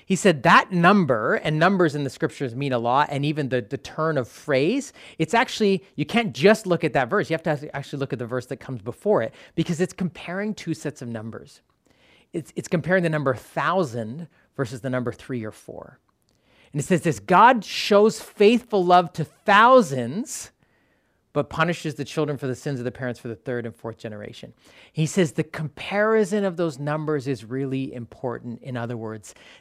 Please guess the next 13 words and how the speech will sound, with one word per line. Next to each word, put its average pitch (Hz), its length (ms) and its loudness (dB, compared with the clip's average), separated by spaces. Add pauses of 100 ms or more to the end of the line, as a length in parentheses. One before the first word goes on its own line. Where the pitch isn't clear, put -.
this 180 340 2
is 226 160 -2
saying 131 640 -2 (260)
that 131 300 4
God's 175 500 6 (1200)
heart - 640 2 (320)
and 160 140 -2 (160)
action 160 640 -4
is 127 180 -4 (240)
disproportionately 175 1400 0
weighted 123 640 -2 (220)
towards 120 420 -2
love, 147 540 0